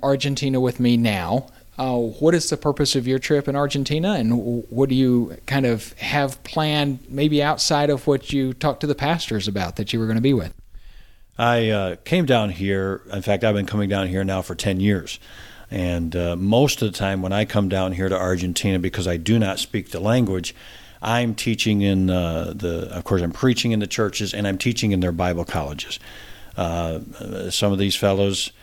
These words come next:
Speaker 2: they want practical Bible teaching that maybe, uh, a lot of these, uh, people in these countries don't get,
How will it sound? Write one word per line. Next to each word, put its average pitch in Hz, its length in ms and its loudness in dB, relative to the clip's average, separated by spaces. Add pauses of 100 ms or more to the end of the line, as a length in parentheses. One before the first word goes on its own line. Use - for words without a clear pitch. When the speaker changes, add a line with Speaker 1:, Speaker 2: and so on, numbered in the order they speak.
(260)
Speaker 2:
they 104 120 2
want 104 420 0 (160)
practical 110 960 -2
Bible 101 420 0
teaching 101 600 -6
that 92 180 -4
maybe, 101 560 0 (460)
uh, 95 600 2
a 104 180 -10
lot 98 280 2
of 98 80 0
these, 98 400 0
uh, 92 220 0
people 98 320 0
in 95 80 0
these 92 160 -2
countries 90 320 -4
don't 90 260 -2
get, 92 380 0